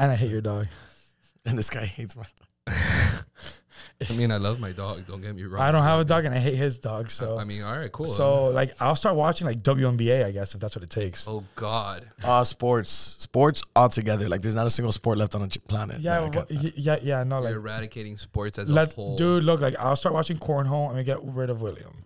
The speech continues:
Speaker 1: for
Speaker 2: Bro,
Speaker 1: sure.
Speaker 2: I watch golf. For the love of
Speaker 1: Dude,
Speaker 2: God, like,
Speaker 1: I wa-,
Speaker 2: whatever.
Speaker 1: I watch T-ball to get rid of this guy.
Speaker 2: <laughs> Bro, I, yeah, I would. I'd watch softball.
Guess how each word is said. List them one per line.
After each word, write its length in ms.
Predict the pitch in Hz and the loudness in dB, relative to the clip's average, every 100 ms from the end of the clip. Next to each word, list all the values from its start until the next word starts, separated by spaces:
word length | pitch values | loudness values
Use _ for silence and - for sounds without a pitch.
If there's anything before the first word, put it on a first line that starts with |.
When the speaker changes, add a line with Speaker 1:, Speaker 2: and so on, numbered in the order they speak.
| _ | _
Speaker 1:
for 200 | - - | -20 -14
Speaker 2:
Bro, 40 | 107 | -8
Speaker 1:
sure. 340 | 117 - 95 | -6 -4 -6
Speaker 2:
I 100 | 107 131 | -8 -10
watch 400 | 147 135 101 - | -8 -10 -12 -12
golf. 640 | 101 110 98 73 - - _ - - - _ | -6 -4 -4 -6 -14 -18 _ -6 -4 -6 _
For 180 | - 107 | -16 -10
the 100 | 104 | -6
love 220 | 101 101 | -4 -4
of 80 | 98 | 2
Speaker 1:
Dude, 300 | 143 127 107 | 2 2 -2
Speaker 2:
God, 60 | 95 | -6
like, 160 | 95 | -8
Speaker 1:
I 40 | 95 | -4
wa-, 40 | 101 123 151 175 | 0 4 4 2
Speaker 2:
whatever. 100 | - | 0
Speaker 1:
I 140 | 127 165 | 2 4
watch 280 | 185 - | 2 0
T-ball 280 | - 135 123 | 0 2 2
to 80 | 117 | -2
get 100 | 107 | -4
rid 120 | 104 | -6
of 60 | 104 | -6
this 120 | 98 | -8
guy. 180 | 101 101 92 - _ _ - | -8 -8 -10 -12 _ _ -10
Speaker 2:
<laughs> 140 | - - - _ _ - - - - - - - - - - 349 - - - - | -10 -10 -20 _ _ -20 -20 -20 -16 -14 -14 -16 -20 -20 -6 -4 -4 -10 -20 -18
Bro, 360 | 117 131 151 120 | -8 -2 0 -2
I, 180 | 143 214 - _ _ | -4 -12 -16 _ _
yeah, 220 | 104 104 - | -8 -8 -6
I 100 | 139 | -8
would. 240 | 175 170 _ _ _ | -10 -14 _ _ _
I'd 160 | 107 110 | -10 -8
watch 240 | 101 98 - | -8 -12 -12
softball. 440 | 80 98 - 80 | -14 -16 -18 -20